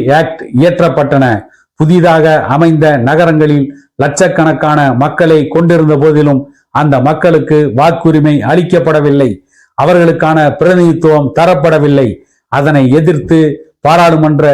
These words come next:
சீர்திருத்த இயக்கங்கள் தோன்றின. புதிய பொருளாதார கோட்பாடுகளை ஆடம் ஸ்மித், ரிகார்டோ, ஜே எஸ் மில் போன்றவர்கள்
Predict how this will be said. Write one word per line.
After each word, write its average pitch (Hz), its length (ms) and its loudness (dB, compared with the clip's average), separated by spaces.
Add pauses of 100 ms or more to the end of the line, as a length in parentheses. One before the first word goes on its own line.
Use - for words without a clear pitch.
சீர்திருத்த 160 680 0 (180)
இயக்கங்கள் 147 640 0
தோன்றின. 156 340 0 (600)
புதிய 160 320 2 (260)
பொருளாதார 156 520 2 (160)
கோட்பாடுகளை 147 640 0 (1200)
ஆடம் 156 320 0
ஸ்மித், 190 420 0 (280)
ரிகார்டோ, 156 500 2 (280)
ஜே 147 160 0 (100)
எஸ் - 280 0
மில் 175 300 0 (380)
போன்றவர்கள் 156 600 0